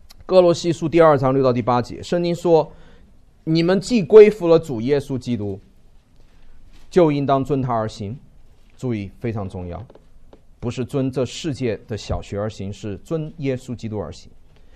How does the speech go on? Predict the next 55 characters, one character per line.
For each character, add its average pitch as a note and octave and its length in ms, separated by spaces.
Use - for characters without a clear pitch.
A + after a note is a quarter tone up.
你 E3 160
们 F3+ 160
在 G#3 180
根 D#4+ 380
本， - 180
你 D#3+ 180
们 G3 160
根 F4+ 260
本 A3+ 220
在 C3+ 180
他， B2 200
被 C4+ 260
造 B3+ 240
也 A#2+ 200
靠 F3+ 220
他， G#2+ 240
又 D4 200
在 B3 140
你 F3+ 100
们 F3 160
所 F3+ 180
习 D#3+ 300
学 G3+ 180
的 D#3+ 120
道 G3 180
理 B2 160
上 C#3+ 240
信 A#3+ 320
心 G#3+ 240
坚 D4 320
定 A3+ 160
不 D4+ 140
移， A#3 280
并 G#3+ 160
且 C#3+ 140
信 F#3+ 180
心 E3 160
越 E3 140
发 C#3 160
增 D3+ 220
长， A#2+ 180
感 A#2+ 220
谢 E3 200
主 - 200
恩。 F2 200
你 E3+ 180
们 F#3+ 160
应 A3 140
当 A3 160
谨 D#3+ 240
慎， F3 300
恐 D#3 340
怕 A3 260
有 C#3 280
人 A#2+ 200